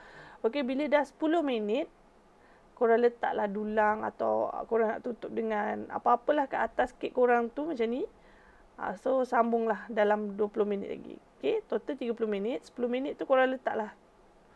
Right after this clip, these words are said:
loyang apa-apa ke atas dia untuk elakkan dia hangit, dah hanguslah untuk, tak nak dia hitam lah. Ah, tak nak, nak, nak dia punya kek tu cantik. Ah, hi-,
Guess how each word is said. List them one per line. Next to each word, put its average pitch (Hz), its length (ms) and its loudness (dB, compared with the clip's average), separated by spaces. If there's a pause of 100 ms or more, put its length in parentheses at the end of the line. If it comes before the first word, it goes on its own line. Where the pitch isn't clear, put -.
(460)
loyang 240 400 8
apa-apa 240 400 -2
ke - 80 -2
atas - 400 -6
dia 294 160 0
untuk 254 240 -4
elakkan 233 320 -4
dia 220 120 0
hangit, 233 560 -2
dah 220 120 -4
hanguslah 247 640 -4
untuk, 240 240 -10 (520)
tak 247 160 0
nak 262 120 -2
dia 277 160 0
hitam 240 320 2
lah. 247 120 2 (280)
Ah, - 320 -6
tak 220 160 2
nak, - 160 -6
nak, 233 240 -2
nak 214 320 -2
dia 220 160 -2
punya 226 300 -2 (1600)
kek 262 240 -4
tu 269 80 -2
cantik. 240 560 -4 (560)
Ah, 190 360 -10
hi-, - 280 -14